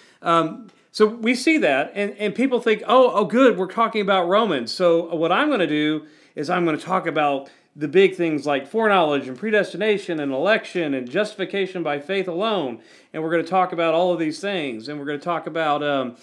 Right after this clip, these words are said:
how you can't save yourself and, you know, things that weren't really what Jews were trying to do anyway. But they're gonna,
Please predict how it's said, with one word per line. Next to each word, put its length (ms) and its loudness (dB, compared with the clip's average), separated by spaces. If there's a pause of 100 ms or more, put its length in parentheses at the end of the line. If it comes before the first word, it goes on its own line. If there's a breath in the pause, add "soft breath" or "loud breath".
(160 loud breath)
how 160 0
you 180 -2
can't 280 -2
save 320 0
yourself 640 -2
and, 340 -2
you 140 -6
know, 420 -4 (440 soft breath)
things 280 -2
that 220 -2
weren't 320 -4
really 240 -2
what 160 -6
Jews 240 -4
were 60 -14
trying 200 -6
to 80 -6
do 160 -2
anyway. 300 -4
But 120 -10
they're 100 0
gonna, 260 -6